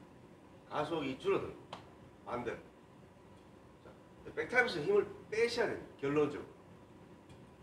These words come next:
자, 여기에서 칠, 팔,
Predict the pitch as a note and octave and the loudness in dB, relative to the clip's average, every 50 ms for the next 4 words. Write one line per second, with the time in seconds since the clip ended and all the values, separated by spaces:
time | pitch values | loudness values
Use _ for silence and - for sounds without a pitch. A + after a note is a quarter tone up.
0 | - - - - - E3+ F3+ E3+ D#3 - - A#2+ C3+ D#3 F#3 G3+ - - - - | -20 -20 -12 -8 -6 -6 -2 -2 -2 0 0 2 2 2 2 0 -4 -8 -16 -20
1 | - - - - - - - - - - - - - - - - - - - - | -20 -20 -20 -20 -20 -20 -20 -20 -20 -20 -20 -20 -20 -20 -20 -20 -20 -20 -20 -20
2 | - - - - - - - - - - - - - - - - - - - - | -20 -20 -20 -20 -20 -20 -20 -20 -20 -20 -20 -20 -20 -20 -20 -20 -20 -20 -20 -20
3 | - - - - - - - - - - - - - G3 F#3 D3+ - - - - | -20 -20 -20 -20 -20 -20 -20 -20 -20 -20 -14 -2 2 4 4 4 2 -2 -8 -12
4 | - - - - - - - - - - - - - - - - - - - E3 | -18 -20 -20 -20 -20 -20 -20 -20 -20 -20 -20 -20 -20 -20 -20 -20 -20 -8 -4 -2
5 | D#3 C#3 G#2+ - - | 0 0 0 -2 -4